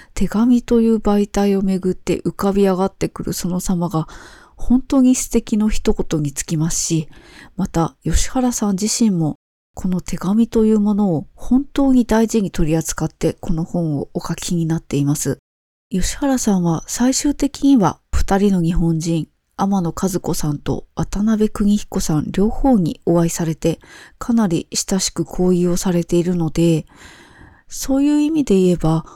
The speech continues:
本の書き方としては、手紙ベースではなくて、せっかくお二人とも存命なのだから、インタビューベースにするとか、そういう方法もあったのではないかという気がします。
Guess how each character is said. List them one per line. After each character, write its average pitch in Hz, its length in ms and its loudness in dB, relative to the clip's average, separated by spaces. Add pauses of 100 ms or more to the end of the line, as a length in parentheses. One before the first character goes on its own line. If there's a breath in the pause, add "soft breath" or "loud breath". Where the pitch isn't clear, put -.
(100)
本 302 280 4
の 226 160 0
書 170 100 -4
き - 140 -10
方 156 320 -2
と 165 140 -2
し - 100 -2
て 175 100 0
は、 147 220 -2 (160)
手 - 160 2
紙 262 300 4
ベ 311 180 2
ー 294 40 2
ス - 180 -4
で 190 100 4
は 165 120 0
な 160 140 0
く - 160 -2
て、 165 380 0 (200 loud breath)
せ - 180 -2
っ - 20 -4
か 277 200 -2
く - 220 0
お 240 60 4
二 - 280 4
人 254 100 2
と 247 120 2
も 233 140 2
存 233 300 4
命 240 180 4
な 240 140 4
の 226 160 2
だ 160 100 -2
か - 180 -4
ら、 170 220 0 (300 loud breath)
イ 220 140 4
ン 247 40 -2
タ 277 240 0
ビ 254 140 0
ュ 262 140 2
ー - 40 -4
ベ 277 200 2
ー 269 40 0
ス - 180 -2
に 175 140 -2
す - 140 -8
る 170 100 -2
と - 140 -4
か、 160 260 -2 (340 loud breath)
そ - 240 -2
う 277 60 2
い 285 60 2
う 285 100 2
方 285 240 0
法 277 220 0
も 269 200 0
あ 269 80 0
っ - 120 -4
た 285 160 2
の 240 100 4
で 196 100 0
は 180 140 -2
な 180 140 -2
い 170 40 -4
か 165 140 -4
と - 140 -6
い 156 60 -2
う 147 40 -4
気 - 160 -2
が 165 120 0
し 165 120 0
ま 160 140 0
す。 139 260 -4